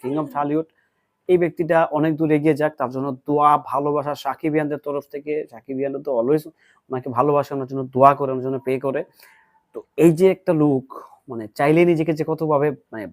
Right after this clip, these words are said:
ভাঙতে পারে, গড়তে পারে, এটা just চাক্ষুষ প্রমাণ হচ্ছে শাকিব খান নিজেই ভাই। মানে আর বেশি দূর যাওয়া লাগবে না, এটার জন্য উনি নিজেই একাই যথেষ্ট।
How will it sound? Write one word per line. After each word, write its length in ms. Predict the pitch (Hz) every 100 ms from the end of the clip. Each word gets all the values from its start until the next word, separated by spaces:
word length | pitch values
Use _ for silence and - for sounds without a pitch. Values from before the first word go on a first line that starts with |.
| 101
ভাঙতে 380 | 123 151 156 175
পারে, 200 | 156 139
গড়তে 340 | 127 139 143 147
পারে, 240 | 135 107 - _ _ _ _
এটা 200 | 190 190 170
just 240 | 156 147 -
চাক্ষুষ 360 | 180 - - 175 -
প্রমাণ 220 | 151 147
হচ্ছে 140 | 123 131
শাকিব 300 | 117 - 117 -
খান 100 | 107
নিজেই 380 | 98 98 92
ভাই। 180 | 87 90 - _ _ _ _
মানে 120 | 110 117
আর 140 | 120
বেশি 240 | 120 131 147
দূর 160 | 151
যাওয়া 200 | 127 135
লাগবে 280 | 160 160 160
না, 100 | 175 196 -
এটার 260 | 160 175
জন্য 140 | 170 180
উনি 180 | 175 175
নিজেই 300 | 170 165 156
একাই 240 | 135 147 131 - _
যথেষ্ট। 300 | 127 127 -